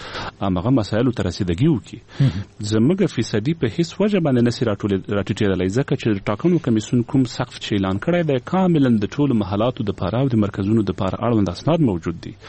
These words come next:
Speaker 1: دا نشي راکمېدلی. ولې زموږ فیصدي باید پنځه پنځوس وای. دلته ځینې نور مسایل هم دي.
Speaker 2: مهم.
Speaker 1: ولې،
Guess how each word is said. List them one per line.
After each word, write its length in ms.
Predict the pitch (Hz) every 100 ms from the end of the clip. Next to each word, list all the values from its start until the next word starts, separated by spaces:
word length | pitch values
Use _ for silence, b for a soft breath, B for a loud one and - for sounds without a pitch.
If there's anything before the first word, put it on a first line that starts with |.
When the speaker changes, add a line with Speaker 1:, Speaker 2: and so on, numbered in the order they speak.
| B B 117
Speaker 1:
دا 160 | 123
نشي 280 | 135 175 -
راکمېدلی. 540 | 113 - 87 82 85 98
ولې 180 | 127
زموږ 280 | 139 131 175
فیصدي 420 | 156 117 - 123
باید 200 | 160 156 - -
پنځه 240 | 104 113
پنځوس 500 | 160 135 95 85 -
وای. 120 | 82 98 - - - - - - - -
دلته 320 | 113 170 175
ځینې 340 | 151 180 151 123
نور 160 | 156
مسایل 400 | 156 123 131 143
هم 200 | 123 160
دي. 220 | 139 131 - B B 143
Speaker 2:
مهم. 160 | 107
Speaker 1:
ولې، 480 | 135 190 202 175